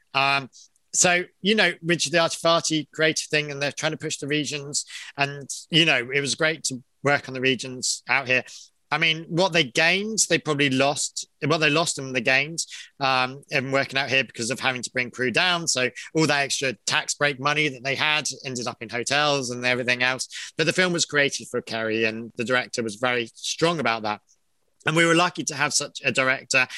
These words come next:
and a writer. A writer was a, a Tralee native, and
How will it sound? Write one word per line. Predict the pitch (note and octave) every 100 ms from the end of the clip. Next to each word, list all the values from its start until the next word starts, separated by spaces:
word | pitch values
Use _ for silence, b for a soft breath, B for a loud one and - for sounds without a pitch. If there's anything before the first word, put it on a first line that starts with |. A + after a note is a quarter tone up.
| B
and | - D3+
a |
writer. | C3 C3 -
A | C#3
writer | C#3+ D#3 C3
was | C3 A2+ - -
a, | B2 - _ -
a | B2
Tralee | - B2 A#2+
native, | A#2 A#2+ - A#2+ - B B _ -
and | B2 B2 A#2+ A#2+